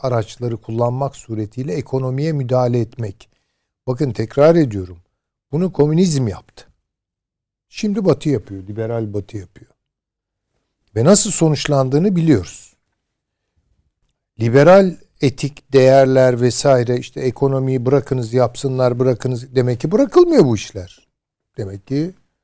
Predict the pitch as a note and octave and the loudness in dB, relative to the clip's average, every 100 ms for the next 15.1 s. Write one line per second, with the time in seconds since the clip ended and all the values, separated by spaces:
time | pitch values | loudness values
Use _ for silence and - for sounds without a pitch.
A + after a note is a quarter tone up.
0 | _ _ _ B2+ - C#3 C#3 A#2+ - C3+ | _ _ _ -20 -2 0 0 -2 -8 -6
1 | B2+ B2+ A#2+ B2 D#3 D3+ - C#3+ - F#3+ | -2 0 0 0 -2 -8 -4 -4 -4 -12
2 | _ B3 E4+ E4 A#3 C3+ A2 G#2 G2 G2 | _ -2 0 2 4 4 2 0 -2 -8
3 | G2+ A#2 B2 A#2 C3+ G#3+ G#3 - - D3 | -6 -4 -4 -6 -6 -4 -4 -8 -6 -4
4 | F3+ F#3 F3+ G3 F3+ - G#3+ G#3+ G#3 C#3+ | 0 0 2 0 0 -2 -2 0 0 -2
5 | G2 - _ _ _ _ _ _ _ _ | -4 -6 _ _ _ _ _ _ _ _
6 | _ _ _ _ _ _ _ _ _ _ | _ _ _ _ _ _ _ _ _ _
7 | _ _ - D3 G3+ - D4 A3 B3 - | _ _ -2 0 0 4 4 4 -2 2
8 | B3+ B3 A3 D3+ A#2 - - C3+ F#3 G#3 | 4 4 4 0 -2 -4 -2 -2 -2 -4
9 | D3 D#3 E3+ - D3+ D3 D#3+ - A2 G#2 | -2 -2 -2 0 2 2 0 -4 -6 -4
10 | G2 G2+ B2+ E3 _ _ _ _ C#3 C3 | -4 -6 -6 -8 _ _ _ _ _ -20
11 | A#2 A#2+ _ _ B2 A#2+ A#2+ A2 G#2+ B2 | _ _ _ _ -20 -16 -14 -14 -8 -4
12 | B2 - - - A2 A2 G2+ A2 D#3+ E3+ | -4 -6 -12 -14 -10 -10 -6 -2 -2 -2
13 | A#2+ G#2 A#2 A2+ A#2 G2 G2 F#2+ - - | -2 -2 -2 -2 -2 -4 -10 -12 -14 -18
14 | D3+ - B2 B2 A#2 A2 G#2+ F#2+ F2+ - | -16 -14 -16 -16 -14 -10 -10 -12 -18 -20